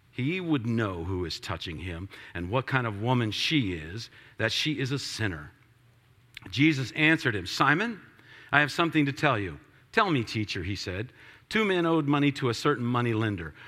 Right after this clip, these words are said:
One owed him five hundred denarii and the other fifty. Neither of them had the money to pay him back, so he canceled the debts of both. Now, which of them will love him more?"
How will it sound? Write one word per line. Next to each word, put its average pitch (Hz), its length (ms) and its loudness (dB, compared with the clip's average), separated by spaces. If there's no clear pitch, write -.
One 202 320 4
owed 131 240 2
him 110 140 0
five 143 320 2
hundred 135 600 0
denarii 85 600 -6
and 117 100 -2
the 135 80 4
other 190 200 4
fifty. 90 560 -4
Neither 170 560 2
of 120 160 0
them 120 180 0
had 113 160 0
the 110 60 -2
money 113 280 0
to 107 80 -4
pay 131 160 0
him 120 120 0
back, 127 260 0
so 151 140 0
he 151 140 4
canceled 202 480 0
the 143 80 0
debts 117 320 0
of 107 180 -6
both. 113 320 2
Now, 120 160 2
which 151 640 0
of 107 140 -4
them 104 360 0
will 131 180 0
love 147 200 4
him 143 140 0
more?" 139 420 0